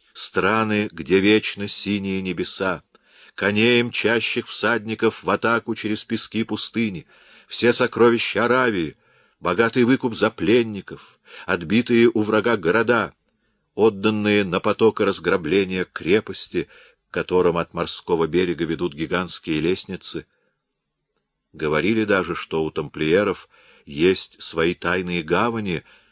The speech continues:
откуда они отплывают в неведомые земли. И свершилась мечта Жака де Моле.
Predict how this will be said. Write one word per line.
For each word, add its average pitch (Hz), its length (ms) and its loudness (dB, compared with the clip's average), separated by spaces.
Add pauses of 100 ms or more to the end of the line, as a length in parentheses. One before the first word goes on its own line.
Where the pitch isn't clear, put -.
(160)
откуда 85 480 -2
они 82 160 -2
отплывают 80 840 -4 (240)
в 73 120 -10
неведомые 76 560 -4
земли. 73 420 -8 (2750)
И 117 200 0
свершилась 135 920 2
мечта 131 500 -2
Жака 110 460 -2
де 98 100 -2
Моле. 85 420 0